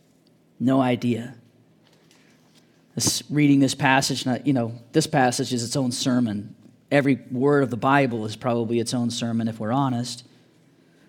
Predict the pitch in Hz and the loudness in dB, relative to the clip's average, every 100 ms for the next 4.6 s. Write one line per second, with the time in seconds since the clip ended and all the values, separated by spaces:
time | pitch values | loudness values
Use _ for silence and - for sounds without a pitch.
0 | _ - 208 185 156 151 160 131 127 113 | _ 2 4 4 2 2 2 2 2 2
1 | 110 104 160 151 160 160 156 120 139 135 | 0 -2 0 0 2 2 2 2 0 0
2 | 123 123 - - - _ _ _ _ _ | -2 -4 -4 -8 -14 _ _ _ _ _
3 | _ _ - 131 131 120 107 - 127 139 | _ _ -2 0 0 -2 -4 -4 -2 -2
4 | - 117 104 104 98 | -2 -2 -2 -6 -10